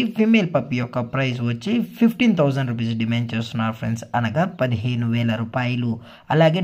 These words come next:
డిస్కౌంట్ విషయానికి వచ్చినట్లయితే డిస్కౌంట్ అయితే మనకు ఎటువంటి ఇన్ఫర్మేషన్ అయితే లేదు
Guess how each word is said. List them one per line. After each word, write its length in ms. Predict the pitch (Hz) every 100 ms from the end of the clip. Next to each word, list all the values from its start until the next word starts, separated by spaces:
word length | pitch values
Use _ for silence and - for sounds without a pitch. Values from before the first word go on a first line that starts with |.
| 160
డిస్కౌంట్ 340 | 160 220 208 139
విషయానికి 380 | 151 131 117 139 113
వచ్చినట్లయితే 640 | - 127 113 113 117 170 175 131
డిస్కౌంట్ 340 | - 147 127 127
అయితే 200 | 165 208 233 - - - 139
మనకు 240 | 135 165 139
ఎటువంటి 320 | 113 120 117 113
ఇన్ఫర్మేషన్ 500 | 113 135 117 117 117 110
అయితే 160 | 120 110 110
లేదు 220 | 107